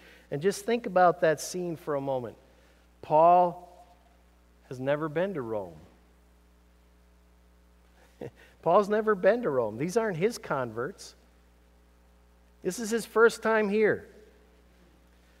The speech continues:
Paul, whom, whom Acts presents throughout as, as the primary missionary, the great missionary, the great one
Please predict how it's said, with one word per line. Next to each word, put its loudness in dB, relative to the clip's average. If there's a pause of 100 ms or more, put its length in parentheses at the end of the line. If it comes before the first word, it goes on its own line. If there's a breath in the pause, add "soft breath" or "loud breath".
(120)
Paul, 6
whom, 0
whom -6
Acts -4
presents -4
throughout 4
as, 2 (100)
as 2 (440 loud breath)
the -2 (140)
primary 2
missionary, 0
the -2
great 6
missionary, -2
the -6
great 2
one 2